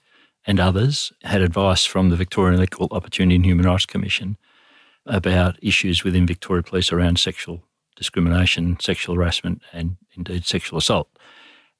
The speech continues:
And the commission was engaged to do a report, and at the same time we were established to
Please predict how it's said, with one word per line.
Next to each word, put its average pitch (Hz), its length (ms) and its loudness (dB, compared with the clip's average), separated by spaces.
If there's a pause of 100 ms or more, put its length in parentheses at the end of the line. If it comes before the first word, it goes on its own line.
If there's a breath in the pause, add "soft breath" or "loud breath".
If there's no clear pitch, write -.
And 95 560 4
the 90 320 2 (100)
commission 117 380 2
was 95 100 4
engaged 92 340 0
to 85 60 -10
do 92 120 2
a 90 60 4
report, 127 460 0
and 92 140 0
at - 60 -6
the 101 60 -4
same 101 280 2
time 90 320 2
we 92 120 4
were 90 140 2
established 85 600 -2
to 87 380 4